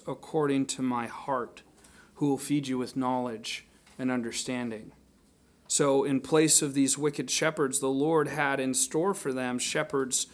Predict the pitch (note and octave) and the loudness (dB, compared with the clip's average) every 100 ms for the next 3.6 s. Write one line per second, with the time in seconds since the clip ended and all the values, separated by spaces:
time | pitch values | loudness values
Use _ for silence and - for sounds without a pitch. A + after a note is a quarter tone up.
0 | - - - E3 D3 C#3 C#3 C#3+ C#3 C3 | -18 -12 -2 2 2 0 2 4 6 4
1 | B2+ - - - - C#3+ C3 B2 B2 D#3 | -2 -12 -20 -20 -8 0 2 2 0 2
2 | D3+ D3+ - C#3+ C#3 C#3 C#3+ D#3 D3 D3 | 2 2 2 2 2 2 2 0 0 0
3 | C3+ - D3 A#2+ - - | -2 -2 0 -2 -6 -14